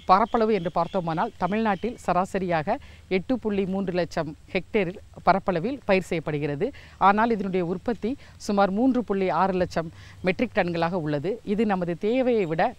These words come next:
மிகவும் குறைவாகும். எனவே பயிர் வகை உற்பத்தியை பெருக்குவதற்காக இந்த ஆராய்ச்சி மையம் ஆரம்பிக்கப்பட்டது. தேசிய பயிர் வகை ஆராய்ச்சி மையத்தின் மொத்த பரப்பளவானது நூத்தி இருபத்தி ஏழு ஹெக்டேர் ஆகும். இவற்றில் ஐம்பத்தி ரெண்டு ஹெக்டேர் பரப்பளவில், அ, ஆராய்ச்சிகள்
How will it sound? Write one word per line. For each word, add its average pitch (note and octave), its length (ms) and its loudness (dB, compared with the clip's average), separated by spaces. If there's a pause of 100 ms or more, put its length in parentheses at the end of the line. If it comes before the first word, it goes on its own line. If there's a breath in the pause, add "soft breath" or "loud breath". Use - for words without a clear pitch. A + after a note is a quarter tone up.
மிகவும் G3 380 -2
குறைவாகும். D#3+ 540 0 (280 loud breath)
எனவே G#3+ 400 0
பயிர் G#3 280 4
வகை A#3+ 220 0
உற்பத்தியை F#3 680 -4 (120)
பெருக்குவதற்காக G3 840 0 (300 loud breath)
இந்த F3+ 160 4
ஆராய்ச்சி G#3 400 2
மையம் F3 400 -2
ஆரம்பிக்கப்பட்டது. D3+ 720 -2 (280 loud breath)
தேசிய G3+ 400 0
பயிர் E3 260 0
வகை E3 240 0
ஆராய்ச்சி D#3 440 -4
மையத்தின் D#3 380 -2
மொத்த E3+ 300 -2
பரப்பளவானது D3+ 800 -2 (340 loud breath)
நூத்தி G#3+ 220 -2
இருபத்தி F3 400 -2
ஏழு D3+ 420 -2 (240)
ஹெக்டேர் D#3+ 340 0
ஆகும். F#3+ 320 -6 (220)
இவற்றில் G3 480 -2 (160)
ஐம்பத்தி A3 320 2
ரெண்டு G#3 220 0
ஹெக்டேர் F#3+ 420 0
பரப்பளவில், E3+ 560 0 (440 loud breath)
அ, D3 200 0
ஆராய்ச்சிகள் A3 640 2